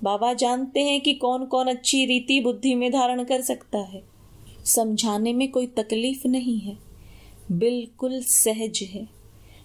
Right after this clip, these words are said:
मनुष्य से देवता बनना तो मशहूर है।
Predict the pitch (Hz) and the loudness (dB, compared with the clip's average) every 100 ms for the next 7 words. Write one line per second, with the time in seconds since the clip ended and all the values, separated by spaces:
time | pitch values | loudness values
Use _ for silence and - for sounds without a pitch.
0 | - 214 233 285 - 302 294 269 254 208 | -2 0 2 2 2 4 4 2 4 2
1 | 185 196 196 185 185 180 185 233 349 - | 0 -2 -2 0 -2 -2 0 0 0 -6
2 | - _ 208 196 190 - 196 - 240 226 | -20 _ 0 0 -2 -2 -2 -2 0 0
3 | 208 254 | -2 -6